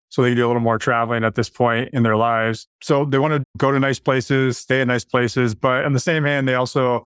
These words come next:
want to do a lot more travel than they have in the past, maybe. And they still want to spoil their grandkids and all those other fun things. So there's some competing priorities there. So it's still important for them to be financially savvy when it comes to their travel. So maybe I'll just turn it back to you. And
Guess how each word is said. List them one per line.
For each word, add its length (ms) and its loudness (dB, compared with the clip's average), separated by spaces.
want 160 2
to 40 0
do 120 2
a 60 0
lot 120 0
more 180 0
travel 380 0
than 140 0
they 80 0
have 180 0
in 80 -2
the 60 -2
past, 320 -2
maybe. 580 0
And 560 0
they 80 -2
still 220 -2
want 140 0
to 40 0
spoil 300 -2
their 100 -2
grandkids 560 -2
and 80 -2
all 80 2
those 180 0
other 180 0
fun 260 -2
things. 380 -2
So 140 -2
there's 160 0
some 120 0
competing 380 0
priorities 560 0
there. 340 -2
So 100 2
it's 100 -4
still 200 0
important 380 -2
for 80 2
them 260 -2
to 80 -4
be 320 0
financially 340 0
savvy 420 -2
when 100 -2
it 80 -4
comes 280 -2
to 80 0
their 120 -2
travel. 500 -2
So 120 0
maybe 180 0
I'll 80 0
just 120 -4
turn 140 0
it 80 -2
back 220 -2
to 120 -2
you. 380 0
And 360 0